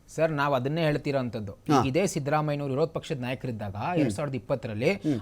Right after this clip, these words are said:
Speaker 1: ಅವತ್ತು ಯಡಿಯೂರಪ್ಪ ಸಾಹೇಬ್ರನ್ನ ಭೇಟಿ ಮಾಡಿ ಒಂದ್ ಟ್ವೀಟ್ ಮಾಡ್ತಾರೆ.
Speaker 2: ಹ್ಮ್.
Speaker 1: ಏನ್ ಟ್ವೀಟ್ ಮಾಡಿದ್ರು? "ರೈತರ ಬೆಳೆಗಳ ಉತ್ಪಾದನಾ ವೆಚ್ಚವನ್ನು ಆಧರಿಸಿ
Speaker 2: ಹ್ಮ್.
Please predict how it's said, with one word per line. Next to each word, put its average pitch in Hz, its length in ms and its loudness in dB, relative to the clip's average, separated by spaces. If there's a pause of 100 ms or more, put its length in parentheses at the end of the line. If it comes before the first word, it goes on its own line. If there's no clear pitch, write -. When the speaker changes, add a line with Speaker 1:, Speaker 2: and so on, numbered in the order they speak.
Speaker 1:
ಅವತ್ತು 170 240 8
ಯಡಿಯೂರಪ್ಪ 226 360 4
ಸಾಹೇಬ್ರನ್ನ 175 420 0
ಭೇಟಿ 151 220 -2
ಮಾಡಿ 135 240 -4
ಒಂದ್ 180 180 -4
ಟ್ವೀಟ್ 208 240 -2
ಮಾಡ್ತಾರೆ. 131 340 0
Speaker 2:
ಹ್ಮ್. 131 340 -4
Speaker 1:
ಏನ್ 220 240 10
ಟ್ವೀಟ್ 220 220 4
ಮಾಡಿದ್ರು? 196 360 8
"ರೈತರ 233 540 12
ಬೆಳೆಗಳ 202 420 12
ಉತ್ಪಾದನಾ 233 600 12
ವೆಚ್ಚವನ್ನು 202 500 4
ಆಧರಿಸಿ 147 680 10
Speaker 2:
ಹ್ಮ್. 170 240 6